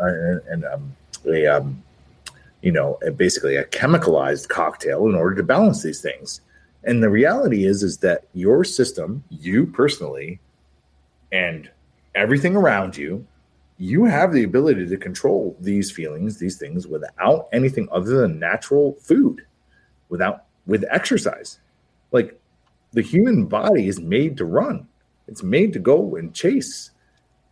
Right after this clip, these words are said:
And we all have those feelings deep down inside. And we, um, we seem to have, um, um, duped ourselves into the idea that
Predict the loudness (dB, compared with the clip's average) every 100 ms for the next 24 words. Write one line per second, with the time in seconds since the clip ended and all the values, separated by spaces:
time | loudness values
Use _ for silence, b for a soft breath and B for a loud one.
0 | _ -4 2 2 2 2 0 2 -2 -2
1 | -2 -2 -2 -2 -4 0 0 2 -2 -2
2 | -2 -2 -4 -6 -6 -6 -4 -4 -6 -12
3 | _ _ _ _ 0 4 4 4 2 -2
4 | -10 _ _ _ _ _ -18 -6 -2 -2
5 | -2 0 2 2 2 2 0 0 -2 -4
6 | -6 -6 -4 -2 -2 2 0 2 0 0
7 | 0 0 -2 2 2 2 4 4 4 4
8 | 0